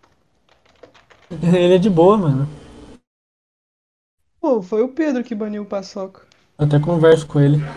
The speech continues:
Speaker 1: Mas enfim, o que que a gente tava falando mesmo? É, ele me colocou na categoria mais baixa, tá ligado? Da-, daí eu, eu e meus amigos achou engraçado e começou a zoar isso nos meus vídeos. Daí eu coloquei Fábio o Criminoso, meu nome do Discord.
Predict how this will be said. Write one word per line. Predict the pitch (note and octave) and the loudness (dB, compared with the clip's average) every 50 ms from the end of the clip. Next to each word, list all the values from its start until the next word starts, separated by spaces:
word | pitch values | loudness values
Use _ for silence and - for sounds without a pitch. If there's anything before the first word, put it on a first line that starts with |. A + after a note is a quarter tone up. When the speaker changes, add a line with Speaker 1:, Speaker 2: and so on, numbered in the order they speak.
| - - - - | -16 -18 -12 -2
Speaker 1:
Mas | - E3 F3 F3 D#3+ | 2 2 4 4 4
enfim, | E3+ D#3 | 0 -2
o | |
que | D3+ - | -2 -2
que | F3 | -2
a | E3 | 0
gente | D#3+ D#3 | 2 2
tava | D3+ D#3 D#3 | 4 2 2
falando | D3 D3+ D3 D3+ D#3 | 4 4 4 4 4
mesmo? | D#3+ C#3 | 4 4
É, | G#2 C3+ C#3+ C#3 C#3+ C#3+ C#3+ C#3 C3+ C3 C3+ C#3 C#3+ D3+ - - - _ - | 4 6 8 8 8 8 8 8 6 4 2 -2 -6 -8 -10 -18 -20 _ 0
ele | C#3+ D3+ D#3 | 2 4 4
me | D#3 D3+ | 4 4
colocou | D3+ D#3+ D#3 D3+ D#3+ | 6 4 6 6 4
na | D#3+ D#3+ | 2 0
categoria | D3+ D#3 D3 D#3+ D#3 D3+ D#3+ D#3+ D#3 | 0 0 0 2 2 4 2 2 2
mais | D#3+ E3+ F3+ F3+ | 0 0 -2 -2
baixa, | D#3 E3 D3 C#3 C#3 - | 0 2 2 2 0 -2
tá | - C#3 | -4 -4
ligado? | C3+ C#3 C#3 C#3 | -2 0 0 0
Da-, | C#3+ C#3+ | 0 -2
daí | C3 C3 C#3+ D3 D3 | 0 2 2 4 4
eu, | D3 D3+ D3+ D3 - - | 4 4 2 2 0 -2
eu | - C3+ D3 | -2 0 2
e | D3 | 4
meus | D3 D3+ D3+ | 4 6 6
amigos | D3+ D3 D3 C#3+ D3 D3 | 6 6 6 4 2 0
achou | D3+ D#3 D#3 | 0 0 0
engraçado | D3 C#3+ D3 D3 D3 D3+ D3 | 2 4 4 2 2 0 -2
e | D3 | -2
começou | D3 D3 D3+ D3 D#3+ D#3 D3+ | -2 -2 -2 -2 0 0 0
a | |
zoar | D3 D3+ D#3 D#3 D3+ D3 | 0 2 2 2 2 2
isso | C#3+ C#3+ C#3+ C#3+ D3 - - - - - - | 2 2 0 -2 -6 -8 -14 -20 -20 -8 -4
nos | C#3+ C#3+ | -2 0
meus | C#3+ C#3+ D3 C#3+ B2 | 4 4 4 4 2
vídeos. | B2+ B2+ C#3 C#3 D3 D#3+ E3 D3+ C#3+ C#3 C#3 D3 D3 - - _ _ _ _ _ _ _ _ _ _ _ _ _ _ _ _ _ - | 0 0 0 2 2 2 2 2 0 0 -2 -4 -8 -12 -18 _ _ _ _ _ _ _ _ _ _ _ _ _ _ _ _ _ 2
Daí | D3 D3+ | 4 4
eu | D3+ | 6
coloquei | D3 D#3+ F3 F3+ F3 F3+ E3+ D#3 | 6 4 4 2 2 2 0 0
Fábio | D3+ D3+ D3+ D3+ D3+ D3 D3+ D3+ D3 D3+ | 2 0 2 2 4 4 4 4 2 0
o | D3 | 0
Criminoso, | D3+ D3+ D3+ D#3+ E3 E3 D#3+ D3+ D3 D3 C#3+ - - - - - | -2 -2 -4 -4 -4 -4 -2 0 0 0 -2 -6 -12 -16 -18 -14
meu | D3+ - B2 B2 C3+ C#3 C#3+ C#3+ C#3 | -12 -12 -8 -6 -2 0 0 2 2
nome | C#3 C3+ C3+ C3+ | 0 0 -2 -2
do | C3+ C3+ | -2 -4
Discord. | C3 - - - C3+ C3 C3 C3+ C#3 - - | -6 -8 -10 -8 -6 -6 -6 -6 -8 -12 -18